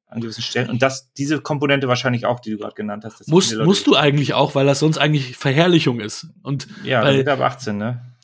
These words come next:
Speaker 2: aber wenn du, also du kannst es ja auch andeuten,
Speaker 1: Mhm.
Speaker 2: ohne dass es zu hart ist, aber du würdest, du würdest, wenn du, wenn du heute aus, sagen wir mal, geschichtlicher hin-, äh, äh, die Geschichte dazu erzählen willst, hast du ja trotzdem auch, ähm, die Verantwortung,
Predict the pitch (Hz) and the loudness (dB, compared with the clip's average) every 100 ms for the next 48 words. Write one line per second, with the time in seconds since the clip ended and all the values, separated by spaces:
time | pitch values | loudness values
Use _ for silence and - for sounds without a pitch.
0 | - - - 143 147 151 135 123 - 135 | -20 -16 -4 0 2 2 0 -4 -10 -12
1 | 131 151 466 440 147 139 131 135 135 147 | -10 -10 -12 -6 -4 -2 -4 -8 -6 -4
2 | 151 - 131 - 165 180 185 190 190 180 | 0 2 0 0 2 6 4 4 0 2
3 | 147 175 151 127 - 135 120 123 143 135 | 4 4 4 2 -2 0 2 0 0 -2
4 | 135 127 - - - 123 143 156 147 - | 0 -2 -6 -18 -8 2 2 2 -2 -6
5 | 131 123 151 156 139 135 139 - 117 135 | -4 2 2 2 -2 0 0 -2 -6 -4
6 | 131 110 135 165 185 185 170 - 131 - | -4 -4 0 2 4 2 2 -2 -4 -4
7 | 120 120 131 139 131 117 113 175 165 165 | -8 -6 -4 -2 -2 -2 0 0 0 -2
8 | 151 143 135 139 120 123 123 123 98 - | 2 4 4 0 0 2 2 0 -4 -8
9 | 117 117 - 113 110 123 123 139 165 151 | -8 -8 -14 -18 -16 -8 -2 2 2 4
10 | 123 107 - 110 - 120 117 120 - - | 2 0 -6 -6 -6 -6 -6 -10 -14 -20
11 | - - - 123 - 139 - 143 - 139 | -20 -20 -6 -2 2 2 2 0 2 2
12 | 123 135 107 127 123 113 113 - - - | 2 2 0 -2 -2 -4 -10 -14 -20 -20
13 | - _ _ _ _ - 139 - 123 156 | -20 _ _ _ _ -8 -8 -4 0 0
14 | 165 147 139 135 127 | 4 4 4 0 0